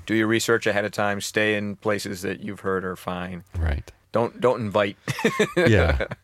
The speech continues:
Speaker 2: That's a,
Speaker 1: problems.
Speaker 2: that's
Speaker 1: Yeah.
Speaker 2: the thing that, um, you know, this isn't the f-, we're not the first people doing this. You know, that's
Speaker 1: No.
Speaker 2: there, there's a, an enormous body of information out
Speaker 1: Right.
Speaker 2: there to find out what's good and what's not. There are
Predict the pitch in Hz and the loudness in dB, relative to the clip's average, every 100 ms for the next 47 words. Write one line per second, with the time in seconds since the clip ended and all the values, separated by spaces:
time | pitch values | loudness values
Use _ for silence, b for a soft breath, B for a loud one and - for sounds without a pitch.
0 | - 117 131 117 127 101 131 139 104 113 | 0 4 6 6 2 0 2 2 2 -2
1 | 107 127 117 90 - - 87 82 76 78 | 0 4 6 4 2 2 4 4 2 -2
2 | - _ - 101 98 107 135 107 98 - | -8 _ 2 4 4 4 4 4 2 -2
3 | - 90 - - 110 110 101 - 87 - | -4 -2 -2 0 4 6 4 2 0 2
4 | 85 - 85 80 78 80 80 87 - - | 2 2 0 0 2 2 0 -2 -8 -16
5 | - - 87 90 87 113 95 92 95 87 | -10 0 2 4 4 2 0 2 2 4
6 | 92 92 85 85 87 90 85 87 95 107 | 4 4 2 -2 0 2 4 4 6 6
7 | 98 82 - 90 87 82 80 - 85 80 | 6 4 2 2 4 4 2 0 0 0
8 | 80 80 87 85 80 - 80 78 82 76 | 0 0 2 2 2 0 -2 0 -2 0
9 | 78 76 73 - 82 78 80 - 90 - | -2 0 -2 -2 0 2 0 -2 -4 -4
10 | - 117 95 90 - 95 87 85 | -2 0 0 -2 0 -2 -2 -4